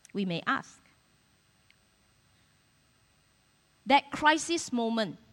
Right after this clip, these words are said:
or transition moment seems to spoil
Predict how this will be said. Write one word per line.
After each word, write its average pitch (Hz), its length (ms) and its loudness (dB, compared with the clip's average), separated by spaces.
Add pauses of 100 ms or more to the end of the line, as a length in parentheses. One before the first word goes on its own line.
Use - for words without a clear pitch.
(760)
or 302 140 12
transition 349 760 4
moment 285 520 2 (320)
seems 427 460 4
to 269 120 -4
spoil 392 560 0